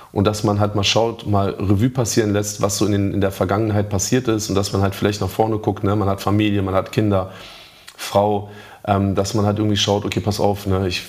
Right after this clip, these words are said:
will da weg, so, ich versuch das alles in den Griff zu bekommen.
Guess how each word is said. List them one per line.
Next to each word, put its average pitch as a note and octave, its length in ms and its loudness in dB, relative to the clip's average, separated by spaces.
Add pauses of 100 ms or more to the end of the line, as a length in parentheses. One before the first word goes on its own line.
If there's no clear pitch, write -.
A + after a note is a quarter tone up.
(140)
will G#2 180 0
da G2 120 2
weg, G2+ 320 -4
so, - 160 -4
ich G2+ 120 -4
versuch G2+ 300 0
das G2+ 180 -4
alles G2 260 -2
in F#2+ 80 -4
den F2+ 40 -4
Griff G2+ 180 0
zu - 120 -6
bekommen. F2+ 480 -2